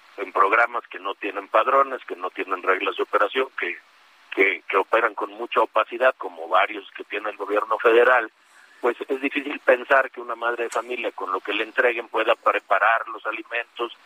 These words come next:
pagar escuel-, eh, tiempo extracurricular con clases de cultura o de deporte para sus hijos. Es muy complicado. Las escuelas ya tenían un mecanismo en donde al tener varios niños, pues con un maestro se puede atender a veinte o treinta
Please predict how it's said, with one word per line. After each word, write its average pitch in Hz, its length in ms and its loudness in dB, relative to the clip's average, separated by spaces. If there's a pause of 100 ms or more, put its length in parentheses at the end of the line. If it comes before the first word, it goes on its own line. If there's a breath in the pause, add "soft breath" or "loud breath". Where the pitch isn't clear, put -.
(300)
pagar 107 640 2
escuel-, 110 520 -8
eh, 98 340 -8
tiempo 107 800 -2
extracurricular 113 920 0
con 101 160 -14
clases 101 400 -4
de - 60 -14
cultura 143 520 0
o 104 60 4
de 120 120 -2
deporte 123 500 0 (480)
para 120 220 4
sus 139 180 -10
hijos. 151 220 -8
Es 120 120 -4
muy 127 160 -6
complicado. 131 680 0
Las 87 240 -10
escuelas 113 400 -4
ya 117 140 2
tenían 117 440 -4
un 120 140 -4
mecanismo 135 760 0 (380)
en 95 180 -16
donde 92 240 -2
al 90 140 0
tener 107 340 0
varios 113 400 0
niños, 127 380 -6
pues 92 140 -8
con 95 200 -8
un 101 240 -8
maestro 104 480 0
se - 80 -10
puede 101 240 2
atender 101 420 0
a - 60 6
veinte 98 320 -6
o 92 60 -6
treinta 104 480 0